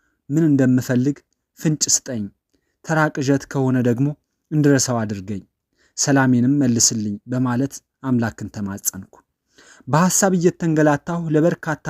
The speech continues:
ደቂቃዎች ከቆየሁ በኋላ ድንገት ከሰመመን እንደሚነቃ ሰው እንደመባነን ብዬ እግሮቼንና እጆቼን ዘርግቼ መንጠራራት ጀመርኩ። እንደተቀመጥኩ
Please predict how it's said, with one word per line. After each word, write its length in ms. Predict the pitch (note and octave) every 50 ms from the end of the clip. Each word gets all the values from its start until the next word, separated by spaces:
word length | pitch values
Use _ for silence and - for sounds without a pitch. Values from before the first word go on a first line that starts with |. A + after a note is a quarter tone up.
| C#3
ደቂቃዎች 500 | B2+ B2+ B2 B2 - - C#3+ B2+ A#2+ - -
ከቆየሁ 440 | - D3 D3 - - D#3 D3 C#3 C3
በኋላ 280 | B2 B2 A#2 A#2 B2 C3+ C#3 - _ _ _ _ _ _ -
ድንገት 420 | A#2+ C#3 C#3+ C3+ B2+ C#3 C3+ - - - _ _ _ _ _ _ _
ከሰመመን 560 | - E3+ D3 - E3 D3 D3 C#3 C#3 C#3 C#3+ D3+ -
እንደሚነቃ 600 | E3 D3 C#3 C3+ C3+ C#3 C#3 C#3+ C#3+ C3+ B2 - C#3+ B2
ሰው 180 | A#2 - C#3+ C3+ C3+ _ _ _ _ _ _ _
እንደመባነን 760 | D3 C#3+ C3 C#3 C3 C3+ B2 A#2+ A#2+ A#2 A#2 A2+ A2+ A2 G#2+ A2 A2 -
ብዬ 240 | A#2 C3 B2 A2+ B2+ C#3+ D3 - _ _ _ _ _ _ _ _ _ _ _
እግሮቼንና 640 | C#3 B2+ C3+ C#3+ C#3 - - - C#3+ C#3 C3+ C3 C3 B2+ B2+ - -
እጆቼን 500 | D3+ B2 A#2 C#3+ C#3 C3+ - D3 C#3 B2+
ዘርግቼ 420 | A#2+ C3 B2 A#2 A#2+ A#2+ - - - E3+ E3+ - _ _ _ _ _ -
መንጠራራት 680 | C3+ C#3 C#3 C3+ - C#3+ B2 A#2+ A#2 A2+ G#2+ G2+ - A2+
ጀመርኩ። 460 | A2 A2+ G#2 G2+ G#2 G#2 G#2+ - _ - _ _ _ _ _ _ _ _ _ _ _ _ _ _ _ _ _
እንደተቀመጥኩ 720 | C3+ C3+ D3+ C#3+ - D#3+ - E3+ D#3 D#3 D#3 E3 - - -